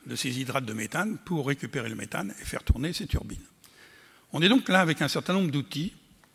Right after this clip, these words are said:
et au niveau français, nous avons fermé donc l'ensemble de la filière charbon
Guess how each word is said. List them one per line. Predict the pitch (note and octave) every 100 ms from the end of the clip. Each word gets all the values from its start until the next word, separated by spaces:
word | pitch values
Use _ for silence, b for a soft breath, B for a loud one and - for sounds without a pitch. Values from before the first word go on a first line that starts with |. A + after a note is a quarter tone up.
| b b b -
et | - -
au |
niveau | G3+ G#3 G3
français, | - D#3 C#3+ G#3+
nous | G#3+ E3+
avons | C#3+ C#3
fermé | - C3 D#3 A3
donc | D#3 E3 -
l'ensemble | C3 A2+ E3 F3+ G#2 F#2+ b b b -
de | D3
la | D3
filière | - C#3 C#3 B2+ G2+
charbon | - G#2 A#2+ E3+